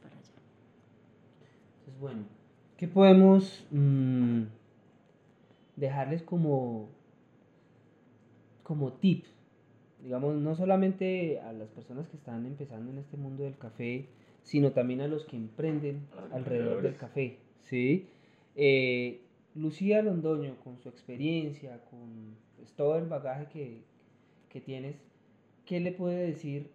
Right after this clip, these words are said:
Speaker 2: a las personas que están empezando a nacer en el negocio del café?
Speaker 1: Es, mm, me gusta tu pregunta. Yo creo que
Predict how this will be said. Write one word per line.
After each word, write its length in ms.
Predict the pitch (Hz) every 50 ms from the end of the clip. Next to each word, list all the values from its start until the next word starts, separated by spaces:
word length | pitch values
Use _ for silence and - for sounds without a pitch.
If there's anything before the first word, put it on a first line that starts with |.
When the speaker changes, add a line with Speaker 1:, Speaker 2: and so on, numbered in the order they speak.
| _ _ -
Speaker 2:
a 80 | 156
las 120 | 160 156 -
personas 380 | - 123 117 131 123 131 147 -
que 80 | -
están 200 | - - 123 127
empezando 440 | 139 147 - - 135 127 120 127 139
a 40 | 147
nacer 420 | 147 139 139 - 135 127 123 - - - _ _ _ _ _ _ _ _ _ _ - _ _ _ _ _ -
en 180 | 151 151 131 123
el 100 | 117 113
negocio 360 | 110 104 107 110 110 113 135 135
del 140 | 131 127
café? 300 | - - - - 175 - - - _ _ -
Speaker 1:
Es, 140 | 208 196 190 190 - _ _ - - - -
mm, 500 | - 202 208 214 208 202 190 190 185 180
me 140 | 190 208 214 196
gusta 300 | 208 208 - - 233 226
tu 120 | 226 254 220
pregunta. 680 | 226 226 208 196 196 202 196 185 170 165 - - - - - _ _ - - _ _ _ - _ _ -
Yo 160 | 220 233 233
creo 360 | 233 254 262 277 285 294 285 294
que 300 | 320 302 254 233 -